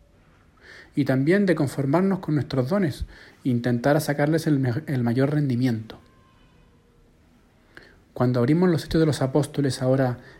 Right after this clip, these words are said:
en este tiempo de Pascua y vemos que Pedro y Juan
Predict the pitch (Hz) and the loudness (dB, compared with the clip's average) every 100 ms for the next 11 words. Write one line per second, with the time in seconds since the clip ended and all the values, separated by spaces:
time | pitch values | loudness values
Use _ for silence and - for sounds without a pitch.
0 | - 127 120 131 131 127 127 113 110 139 | -6 -4 -2 -2 0 0 -2 -4 0 0
1 | - - 127 156 - - _ - _ - | -2 -8 -8 -10 -16 -20 _ -20 _ -8
2 | 123 135 160 160 - 151 135 127 - - | -2 2 2 0 -2 0 2 0 -6 -18
3 | - - 147 156 147 131 156 147 139 131 | -8 0 4 6 4 2 2 2 2 0
4 | - | -6